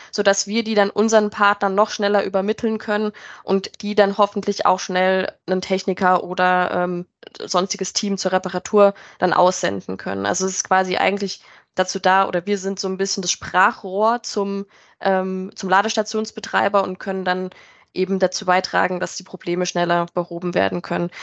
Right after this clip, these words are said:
Wir haben auch sogar einen, mittlerweile jetzt ganz neu, so einen Score, den wir in, an der, in der App, an der Ladestation anzeigen können. Ich glaub, der geht von eins bis zehn und,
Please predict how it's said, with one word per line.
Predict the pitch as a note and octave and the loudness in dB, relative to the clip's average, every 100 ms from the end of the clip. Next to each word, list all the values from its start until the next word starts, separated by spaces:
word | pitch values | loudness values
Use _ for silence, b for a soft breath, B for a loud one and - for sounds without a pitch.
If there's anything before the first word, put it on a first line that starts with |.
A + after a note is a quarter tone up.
| B | B
Wir | F#3+ | 2
haben | G3 A#3+ | 4 4
auch | A#3+ | 2
sogar | - G#3 G3+ - - | 2 0 0 0 -4
einen, | G#3 G3+ G3+ G3 F#3+ - | 0 0 0 -2 -6 -6
mittlerweile | G#3 A3+ G3+ G3+ | 0 2 2 0
jetzt | F#3+ | -2
ganz | G3 G#3 G3 | -6 -6 -2
neu, | G3+ | -2
so | G#3+ F#3+ | -2 -4
einen | F3+ F3+ - | -4 -6 -10
Score, | - - A#3+ G#3 C4 C4 | -6 2 6 6 6 2
den | G3 | 0
wir | F#3+ - - - | 0 -2 -6 -6
in, | G#3+ - | -6 -2
an | G3+ G#3+ | 0 4
der, | G#3 G3+ - | 4 4 0
in | G3 | 0
der | - | 2
App, | A#3 - - - | 0 -4 -12 0
an | G#3 | 4
der | G3 | 4
Ladestation | G#3 G#3+ G3+ - F#3 | 4 2 -4 -4 -2
anzeigen | - C#4 - F#3 F3+ | 0 -2 -2 -4 -4
können. | F3+ F#3 G#3 F4+ B B B B B | -8 -6 -6 -6 B B B B B
Ich | - | -4
glaub, | F#3+ | -2
der | F#3+ | -2
geht | F#3 G3 | 0 -2
von | - F#3 | 0 0
eins | - G3+ | 0 -2
bis | - - | -6 -14
zehn | - - A3 D4 C#4+ | -8 -2 -2 -2 -2
und, | - G3 - | 0 -2 -4